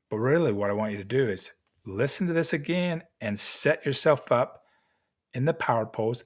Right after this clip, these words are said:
and hold it for thirty seconds in the morning and thirty seconds at night. And if you want to increase and become a,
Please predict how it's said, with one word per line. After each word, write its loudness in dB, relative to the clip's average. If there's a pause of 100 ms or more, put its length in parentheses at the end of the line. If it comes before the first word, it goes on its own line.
(120)
and -6
hold 0
it -10
for -8 (160)
thirty 0
seconds -6 (720)
in -4
the -6
morning -6 (300)
and -6
thirty 2
seconds -2
at -10
night. -4 (1120)
And -2
if -6
you -4
want 2
to 0
increase 0
and -6
become 0
a, -2